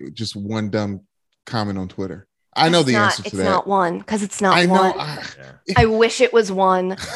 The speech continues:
Speaker 2: The one I retweeted was, like, retweetable. It wasn't even, um, it wasn't even that bad, which is why a lot of people were like, "This isn't that bad." I'm like, "Oh, you didn't see, uh, the first time we did." And it went on for days. That was my issue with that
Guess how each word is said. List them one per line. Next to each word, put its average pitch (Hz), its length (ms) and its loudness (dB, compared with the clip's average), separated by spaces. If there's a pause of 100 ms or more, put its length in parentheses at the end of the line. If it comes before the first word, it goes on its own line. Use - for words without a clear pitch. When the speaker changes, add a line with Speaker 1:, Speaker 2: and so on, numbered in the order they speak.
Speaker 2:
The 254 160 6
one 254 200 4
I 277 100 4
retweeted 240 580 2
was, 214 140 2
like, 202 160 4
retweetable. 190 960 -4
It 208 140 -4
wasn't 220 500 0
even, 185 460 -4
um, 170 520 -4 (160)
it 208 140 -4
wasn't 202 260 0
even 185 200 -2
that 180 220 0
bad, 180 460 -4 (240)
which 233 140 -6
is 240 100 -4
why 240 100 6
a 208 60 4
lot 220 100 4
of 214 60 0
people 208 140 -4
were 196 40 4
like, 190 160 2
"This - 160 -2
isn't 370 260 -2
that 339 180 4
bad." 339 360 4
I'm 208 100 -2
like, 190 220 -4
"Oh, 226 200 4
you 269 280 0
didn't 254 360 -4
see, 180 600 -8 (360)
uh, 180 440 -4 (240)
the 190 220 -2
first 196 400 -6
time 180 200 -2
we 170 100 -10
did." 165 180 -4
And 226 100 -2
it 269 120 2
went 285 140 2
on 214 160 4
for 190 120 -6
days. 175 380 -4
That 247 180 4
was 262 140 -2
my 247 120 4
issue 208 320 -4
with 180 180 -6
that 175 240 -4